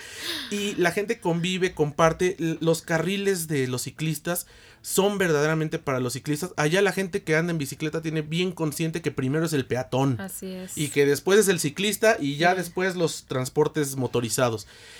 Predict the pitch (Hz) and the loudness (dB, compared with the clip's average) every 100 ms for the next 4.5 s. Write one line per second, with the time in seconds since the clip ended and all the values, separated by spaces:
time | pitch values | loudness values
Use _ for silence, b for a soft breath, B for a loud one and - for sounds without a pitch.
0 | B - 143 143 151 147 143 139 180 175 | B -2 0 0 2 2 2 2 2 4
1 | 147 127 147 156 165 180 175 156 143 156 | 2 0 0 0 2 4 4 2 2 0
2 | 147 131 - 147 147 143 147 139 160 160 | 0 -2 -2 -2 0 -2 -2 -2 -2 -2
3 | 127 131 127 120 127 - 190 180 180 B | -4 -4 -8 -4 -4 -2 0 0 -2 B
4 | B B - 131 | B B -2 0